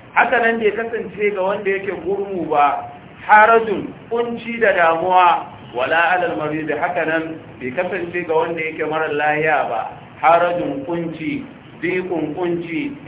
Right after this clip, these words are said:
fi talabi musa'adatin, a cikin nema abin da ya shahi abin taimako, abin agaji, min at-ta'ami, na abin da ya shahi abinci, wa gairihi, da waninsa. Mimma ya taji ne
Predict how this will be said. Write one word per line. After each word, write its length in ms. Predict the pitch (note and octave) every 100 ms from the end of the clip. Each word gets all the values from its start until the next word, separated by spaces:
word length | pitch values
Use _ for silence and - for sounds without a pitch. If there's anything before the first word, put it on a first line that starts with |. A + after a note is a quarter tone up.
| -
fi 220 | C#3+ D#3
talabi 400 | D#3 D#3 D#3+ D3+
musa'adatin, 1200 | C#3+ C#3+ D3 C#3+ C#3+ C3+ C3 C3 C3 F3+ D#3+ - - - -
a 100 | C3+
cikin 440 | C3 - - E3 E3
nema 480 | E3+ E3+ F3 F3 D#3
abin 240 | D#3 D#3+
da 80 | D3+
ya 100 | D3+
shahi 260 | D3+ C3 D3 C#3
abin 320 | C3+ D3+ D#3 -
taimako, 480 | C3+ D3+ E3 F3+
abin 340 | D#3 C#3 C3 C3
agaji, 640 | C3 D3 C#3+ A2+ D#3 A3 G#3 - -
min 160 | B2 C#3+
at-ta'ami, 540 | C#3+ - C3 C#3 C#3+
na 160 | C3+ C#3+
abin 240 | C3 C#3+ C#3
da 80 |
ya 80 | C3+ C3
shahi 320 | B2+ C3+ -
abinci, 320 | C#3+ C#3+ C#3+
wa 100 | C#3
gairihi, 540 | B2+ D3+ D3+ C3+ D#3 E3+
da 80 |
waninsa. 560 | C#3 B2 B2 A2+ - F#2+ - - - -
Mimma 300 | G#2+ B2 D3
ya 220 | D3+ C#3+
taji 360 | C#3+ C#3+ C#3+
ne 80 | D3